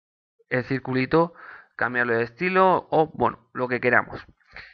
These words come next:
Y, eh, bueno, modificar, modificaríamos también lo que es el encabezado, modificaríamos las fotos. Y esto, bueno, eh, lo haríamos yéndonos a lo que es la plantilla y lo modificaríamos a través de H T M L o P H P en caso de que, eh, la página estuviera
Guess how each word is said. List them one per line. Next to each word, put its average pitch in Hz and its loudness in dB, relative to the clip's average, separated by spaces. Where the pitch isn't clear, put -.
Y, 185 2
eh, 135 6
bueno, 139 6
modificar, 131 6
modificaríamos 127 0
también 135 6
lo 127 4
que 120 -4
es 117 -6
el 123 2
encabezado, 131 8
modificaríamos 120 2
las 127 0
fotos. 196 2
Y 143 2
esto, 139 6
bueno, 139 0
eh, 120 2
lo 123 6
haríamos 127 6
yéndonos 139 2
a 127 6
lo 127 -4
que 123 -2
es 123 -4
la 139 6
plantilla 139 0
y 156 0
lo 135 2
modificaríamos 127 4
a 143 2
través 131 4
de 127 4
H 117 2
T 117 -4
M 131 4
L 185 6
o 143 2
P - 2
H 123 2
P 135 4
en 151 -2
caso 117 2
de 120 0
que, 131 0
eh, 117 -4
la 107 -2
página 117 2
estuviera 123 6